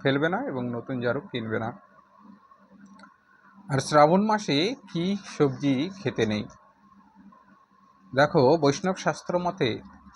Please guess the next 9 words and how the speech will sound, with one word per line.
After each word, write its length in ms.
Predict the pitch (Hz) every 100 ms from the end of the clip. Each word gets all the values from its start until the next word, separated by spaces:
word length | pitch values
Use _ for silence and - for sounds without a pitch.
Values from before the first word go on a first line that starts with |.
| - - - - _ - _ _ _ _ _ _ _ _ -
বিষ্ণু, 320 | 131 - 143
আহ, 480 | 139 131 120 110 107
প-, 180 | - 123
আহ, 460 | 123 113 110 110 107 101 - _ _ _ _ _ - -
ব্রহ্মবৈবর্ত 680 | 139 170 185 151 143 147 180
পুরাণ 340 | 170 131 127
মতে 400 | 143 147 113 104 - - _ _ - - _ _ _ - -
শ্রাবণ 480 | - - 113 127 143
মাসে 380 | 147 - 110